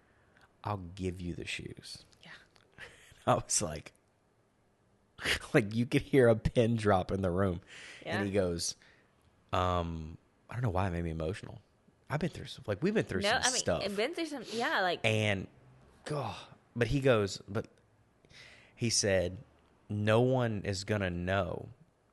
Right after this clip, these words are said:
Speaker 1: No one knows." He's like, "Me and my wife used to do tracks back in the day."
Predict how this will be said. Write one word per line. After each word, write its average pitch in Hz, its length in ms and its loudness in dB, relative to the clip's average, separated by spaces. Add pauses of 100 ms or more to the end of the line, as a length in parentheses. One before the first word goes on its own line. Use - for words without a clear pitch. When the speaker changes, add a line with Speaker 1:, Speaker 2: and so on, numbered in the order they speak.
(360)
Speaker 1:
No 101 220 0
one 123 260 0
knows." - 540 -2 (340)
He's 98 200 -6
like, 85 160 0
"Me 113 160 0
and 131 80 -2
my 117 100 0
wife 107 380 -2
used 101 220 -6
to 87 240 -4 (200)
do 101 160 -4
tracks - 640 -2
back 87 260 -8
in 113 100 -10
the 110 80 -8
day." 82 340 -8